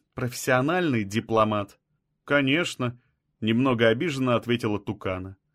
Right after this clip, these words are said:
«Я провела много времени в Эвсее, Раниласе и Налкану,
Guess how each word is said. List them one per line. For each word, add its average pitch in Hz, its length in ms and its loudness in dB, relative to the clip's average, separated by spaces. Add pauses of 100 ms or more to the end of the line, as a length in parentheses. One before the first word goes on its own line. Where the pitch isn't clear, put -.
«Я 127 280 0
провела 127 360 2
много 123 320 0
времени 120 380 2
в 104 220 -4
Эвсее, 110 720 -2
Раниласе 131 880 2 (120)
и 127 100 0
Налкану, 123 800 0